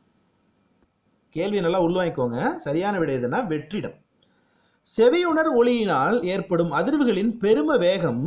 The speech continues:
கீழே கொடுக்கப்பட்டுள்ள எவற்றில் பயணிக்கும் போது ஏற்படும்? இதுல கீழே கொடுக்கப்பட்டுள்ள எதில் அதிகமாக அது ஏற்படும் பார்த்தீங்கன்னா கண்ணாடியில் ஏற்படும்.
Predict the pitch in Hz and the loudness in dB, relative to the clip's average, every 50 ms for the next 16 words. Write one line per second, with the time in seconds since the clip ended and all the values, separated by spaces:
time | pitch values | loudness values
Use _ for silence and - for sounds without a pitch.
0 | 214 269 320 - _ _ _ _ _ _ - 220 254 302 320 330 320 320 - 269 | -4 -4 -6 -12 _ _ _ _ _ _ -6 -4 -2 0 0 -2 0 0 2 0
1 | 254 254 - 240 240 - - 196 165 185 175 160 147 165 214 220 165 147 160 185 | 2 2 0 -2 -2 0 -4 -4 -2 0 0 0 0 2 2 2 2 2 2 2
2 | 240 269 262 - - 285 302 294 - 226 220 220 220 214 214 - 208 175 151 147 | 2 2 0 -2 -4 -2 -2 -2 0 0 0 0 0 -2 -4 -4 -4 -2 -2 0
3 | 143 180 247 202 160 147 131 - 127 113 117 113 113 101 95 - _ _ _ _ | 0 0 0 0 0 0 0 -2 -4 -4 -4 -4 -6 -10 -12 -14 _ _ _ _
4 | _ _ _ _ _ _ _ _ _ _ _ _ _ _ _ _ _ _ _ _ | _ _ _ _ _ _ _ _ _ _ _ _ _ _ _ _ _ _ _ _
5 | _ 151 135 123 - 202 240 262 269 - 233 226 226 226 196 208 180 180 180 175 | _ -16 -16 -8 -4 -2 0 0 2 2 2 2 2 2 0 0 -2 -2 -2 0
6 | 180 220 254 254 202 180 185 214 262 254 233 202 190 190 202 196 185 175 196 196 | 0 2 0 0 0 -2 -2 -2 -2 0 0 0 0 0 -2 -2 0 0 0 0
7 | 208 214 202 165 175 190 240 311 339 - - - _ _ 151 160 180 175 - 180 | 0 0 0 0 0 0 0 0 -2 -6 -12 -20 _ _ -2 -2 -2 0 -2 -2
8 | 165 170 175 160 156 147 135 127 123 123 143 226 277 175 - 180 156 160 185 214 | -2 -2 -2 0 -2 -2 -2 -2 -4 -4 -2 -4 -4 -4 -4 -6 -4 -2 0 0
9 | 226 220 190 160 180 202 180 151 131 - - 101 101 110 107 | 0 2 2 0 -2 0 0 -2 -2 -2 -6 -6 -6 -6 -6